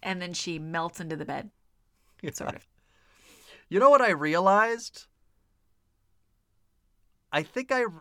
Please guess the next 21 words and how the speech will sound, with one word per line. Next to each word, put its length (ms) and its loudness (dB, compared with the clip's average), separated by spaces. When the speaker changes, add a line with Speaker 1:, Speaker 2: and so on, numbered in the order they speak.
Speaker 2:
I 80 -4
realized 600 2
upon 440 0
this 280 -6
watching 580 -2
that 160 -8
there 160 -2
must 260 -4
have 120 -8
been 180 -4
a 80 -4
certain 500 -4
amount 380 -2
of 160 -8
time 640 -6
that 140 0
I 160 2
thought 400 2
Mom 460 0
was 220 -4
Freddy. 540 -4